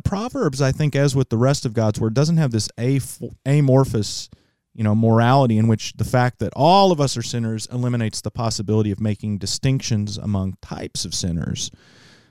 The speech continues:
Um, while Jesus received sinners and ate with them in order to bring them to repentance and faith in his forgiveness, Christians are called upon to be discriminating about the company that they keep. And that's very clear from this passage.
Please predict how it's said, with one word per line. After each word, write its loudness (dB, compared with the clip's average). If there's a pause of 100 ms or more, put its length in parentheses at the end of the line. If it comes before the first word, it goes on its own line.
(260)
Um, 0
while 6
Jesus 4
received 0
sinners 2
and -4
ate 0
with -4
them 0
in 2
order 2
to -6
bring 0
them 0
to -8
repentance -2
and -4
faith -2
in -2
his -2
forgiveness, -2 (340)
Christians 0
are 0
called 2
upon 2
to -8
be 0
discriminating 0
about -4
the -8
company -4
that -6
they -4
keep. -10 (160)
And -6
that's -4
very -2
clear -4
from -8
this -4
passage. -8